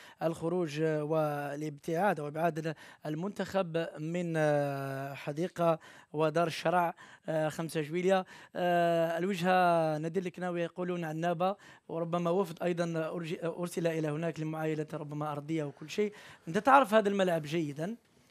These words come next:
وربما تربيت فيه أيضا. آه، هل تعتقد أنه جمهور عنابة سيحتضن المنتخب وماجر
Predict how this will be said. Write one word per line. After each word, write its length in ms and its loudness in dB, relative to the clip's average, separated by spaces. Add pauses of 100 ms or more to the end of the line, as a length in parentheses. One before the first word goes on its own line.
(120)
وربما 680 -4
تربيت 380 -6
فيه 260 -10
أيضا. 300 -4 (420)
آه، 540 -10 (380)
هل 320 0
تعتقد 520 -6
أنه 400 -4 (260)
جمهور 460 0
عنابة 380 0
سيحتضن 680 -4 (340)
المنتخب 640 -2 (360)
وماجر 600 2